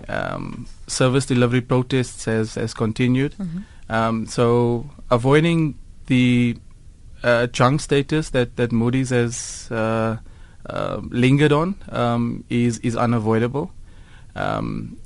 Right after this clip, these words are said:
Speaker 1: and the main contributors to that is that our economy has not been growing. Um, the other issue is obviously corruption,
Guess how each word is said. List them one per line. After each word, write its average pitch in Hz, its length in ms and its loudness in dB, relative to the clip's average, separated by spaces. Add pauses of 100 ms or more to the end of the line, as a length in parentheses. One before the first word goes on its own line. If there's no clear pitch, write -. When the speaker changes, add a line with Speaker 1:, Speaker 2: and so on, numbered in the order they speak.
(100)
Speaker 1:
and 117 460 0 (100)
the 120 280 2
main 135 360 4
contributors 143 1080 2
to 127 120 0
that 110 240 0
is 113 160 -2
that 110 380 -2 (120)
our 110 500 2
economy 123 800 2 (600)
has 110 760 2 (300)
not 123 280 4
been 117 220 4
growing. 113 400 2 (800)
Um, 113 760 0 (100)
the 123 120 2
other 151 180 4
issue 120 760 2 (100)
is 113 380 0
obviously 117 920 0
corruption, 110 520 0